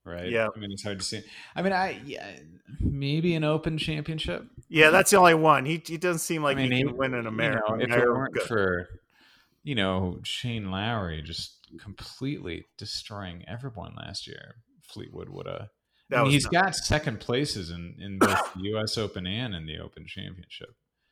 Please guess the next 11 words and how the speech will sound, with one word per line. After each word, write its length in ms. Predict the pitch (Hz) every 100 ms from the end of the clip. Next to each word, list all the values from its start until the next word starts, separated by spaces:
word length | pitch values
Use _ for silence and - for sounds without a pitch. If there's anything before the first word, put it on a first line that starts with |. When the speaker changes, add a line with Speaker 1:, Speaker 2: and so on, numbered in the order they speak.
| _ _
Speaker 2:
He's 180 | 135 -
got 280 | 202 190 -
Speaker 1:
Yeah. 80 |
Speaker 2:
talent, 360 | 240 269 190 131 - _
not 200 | 143 147
the 60 | 160
yin 280 | 180 254 269
yang. 440 | 233 180 131 82 - _ _ _ _ _
Speaker 1:
I 240 | 104 110 113 -
just, 260 | - - -
I, 200 | 95